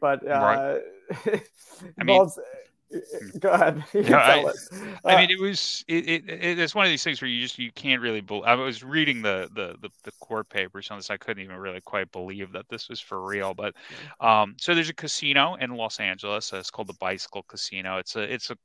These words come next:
Speaker 2: card room. They don't, it's like, you basically go there. It's for high stakes poker. Um, and they had, uh,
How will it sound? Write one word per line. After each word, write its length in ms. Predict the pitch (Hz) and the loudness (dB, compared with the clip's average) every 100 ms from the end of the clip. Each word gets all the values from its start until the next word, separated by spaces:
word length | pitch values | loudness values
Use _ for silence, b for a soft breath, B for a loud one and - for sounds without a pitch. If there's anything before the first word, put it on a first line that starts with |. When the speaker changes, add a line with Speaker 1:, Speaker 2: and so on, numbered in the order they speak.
| - | -14
Speaker 2:
card 380 | - 139 110 92 | 6 8 8 6
room. 240 | 78 65 | -8 -10
They 100 | 82 | -8
don't, 260 | 95 90 101 | -8 -10 -14
it's 240 | 101 - | -10 -8
like, 120 | 92 - | -8 -10
you 140 | 101 92 | -12 -8
basically 340 | 95 87 95 | -8 -8 -10
go 160 | 95 92 | -10 -8
there. 100 | 90 | -8
It's 140 | - | -12
for 160 | - 95 | -10 -6
high 200 | 92 90 | -4 -6
stakes 420 | - 90 87 - | -6 -10 -10 -14
poker. 640 | - 113 107 - 104 101 - b b b b b 117 | -10 -8 -8 -6 -6 -6 -10 b b b b b -2
Um, 320 | 104 101 101 | 0 0 -2
and 120 | 101 | -4
they 120 | 104 | -4
had, 360 | 104 107 101 95 | 2 2 2 0
uh, 480 | 92 90 87 85 | -2 -2 -6 -8